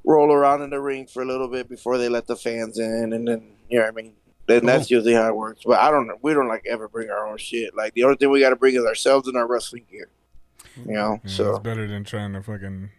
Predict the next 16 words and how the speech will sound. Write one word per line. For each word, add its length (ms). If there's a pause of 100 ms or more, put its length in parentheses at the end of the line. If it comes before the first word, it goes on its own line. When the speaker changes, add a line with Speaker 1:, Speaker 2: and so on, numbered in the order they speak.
(160)
Speaker 3:
hike 220
upstairs 880
<laughs> 20
with 180
a 220
ring 200 (120)
and 220
put 120
that 140
Speaker 1:
Hell 200
Speaker 3:
shit 80
Speaker 1:
no, 240
Speaker 3:
away. 120
Speaker 1:
dude. 200 (340)
Listen, 280
Speaker 3:
It, 160